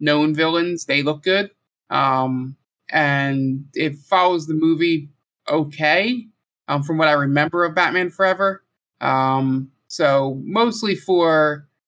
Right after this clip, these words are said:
its ability to be the licensed game, I give it two. I give it, you know, a two, but yeah, gameplay is completely terrible. Um, and the fact that it's not as broken as Time Cop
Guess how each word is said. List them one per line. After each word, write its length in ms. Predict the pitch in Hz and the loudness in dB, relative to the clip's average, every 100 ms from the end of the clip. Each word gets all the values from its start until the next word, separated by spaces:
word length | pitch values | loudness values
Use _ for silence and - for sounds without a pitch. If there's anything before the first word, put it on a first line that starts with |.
| _ | _
its 220 | 170 160 170 | -4 -2 -2
ability 500 | 151 180 170 165 151 | 0 2 4 2 0
to 120 | 156 | -4
be 240 | 147 165 | -4 -2
the 140 | 151 143 | 0 0
licensed 560 | 151 147 156 143 135 | 0 -2 -4 -4 -4
game, 360 | 143 143 165 175 | -2 0 0 0
I 160 | 101 156 | -2 -2
give 240 | 147 170 | 0 -2
it 100 | 170 | -4
two. 460 | - 190 185 190 190 _ _ _ - | -4 -2 0 0 -4 _ _ _ -4
I 120 | 151 | -2
give 180 | 156 156 | 0 0
it, 200 | 151 147 | 0 -2
you 140 | - 147 | -4 -2
know, 300 | 139 135 131 | -2 -2 -4
a 80 | 139 | -6
two, 420 | - 175 175 180 _ - | -2 0 0 -2 _ -6
but 280 | 135 135 - _ _ _ - | -2 -2 -4 _ _ _ -2
yeah, 220 | 143 135 | 0 2
gameplay 460 | 131 175 165 165 147 | 2 0 0 0 0
is 100 | 143 | -2
completely 360 | 143 156 - | -6 -4 -4
terrible. 500 | 143 143 87 143 143 - _ _ _ 131 | -4 -4 -4 -6 -8 -10 _ _ _ -8
Um, 580 | 131 127 127 127 131 - _ _ - | -6 -4 -6 -6 -8 -12 _ _ -6
and 600 | 131 131 135 131 131 127 - - | -2 0 0 0 -2 -6 -16 -6
the 760 | 139 135 135 135 135 135 135 _ _ _ - | -4 -2 -2 -2 -2 -4 -8 _ _ _ 0
fact 260 | 180 175 | 0 0
that 140 | 185 165 | 0 0
it's 160 | 147 | 0
not 180 | 180 170 | -2 -2
as 100 | 156 | -2
broken 360 | 143 175 160 156 | -4 -4 -4 -4
as 160 | 147 143 | -4 -4
Time 340 | 160 160 151 | -2 -2 -2
Cop 380 | 170 175 170 | 0 0 0